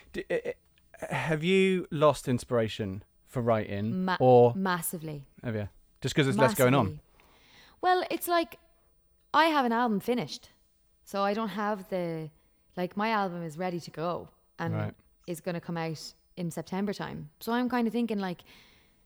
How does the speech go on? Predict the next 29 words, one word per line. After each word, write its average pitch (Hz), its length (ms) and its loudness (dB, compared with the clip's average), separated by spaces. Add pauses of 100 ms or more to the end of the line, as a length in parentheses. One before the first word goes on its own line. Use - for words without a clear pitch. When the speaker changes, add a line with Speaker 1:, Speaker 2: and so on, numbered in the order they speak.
(160)
Speaker 2:
by 208 140 0
the 202 80 -4
time 226 220 -2
I 208 100 -2
actually 190 380 -6
get 185 160 -4
around 175 300 -4
to 175 60 -12
recording 190 560 -4
another 160 220 -6
album, 180 340 -2
it's 156 140 -10
a 165 60 -6
year 190 380 -4
away. 233 360 -6 (720)
And 170 400 0 (560)
there's 196 240 -2
a 202 60 -2
frustration 202 840 -6
in 160 140 -6
that. 147 320 -12
There's 175 180 -8
a 165 40 -12
frustration 202 500 -8
in 185 100 -4
even 170 240 -6
thinking 185 340 -6
about, 160 240 -6
like, 151 300 -8